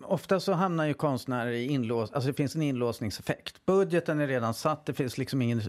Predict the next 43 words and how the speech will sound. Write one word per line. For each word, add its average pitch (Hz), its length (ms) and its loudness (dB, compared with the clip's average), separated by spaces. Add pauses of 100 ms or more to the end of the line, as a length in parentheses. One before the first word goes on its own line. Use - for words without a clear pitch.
eh, 139 160 0 (420)
man 143 300 0
säger 190 180 2
att 180 100 0
man 165 120 2
ska - 140 0
förhandla, 113 720 2
men 123 280 2
det 123 80 0
finns 117 320 -2
liksom 113 320 -2
ingen... 104 480 0
Det 123 140 -2
finns 131 240 -2
inget 123 200 -2
utrymme 175 400 0
att 175 60 -6
förhandla. 143 380 0
Både 123 280 0
arrangör... 156 520 2
Alltså, 117 320 -2 (260)
curatorn 160 640 2
vet 139 300 -2
det, 135 240 0 (360)
konstnären 120 540 2
vet 107 240 0
det, 110 80 -4
och 110 60 -2
då 117 80 -2
liksom... 104 480 -4 (300)
Då 127 80 -2
resignerar 143 520 2
man 151 160 0
inför 147 180 0
det. 87 260 0
Det 107 60 -2
går 113 140 -2
liksom 113 260 -2
inte 92 400 -2 (160)
så. - 300 -8 (580)
Så - 140 2
att 139 60 0
det 165 80 2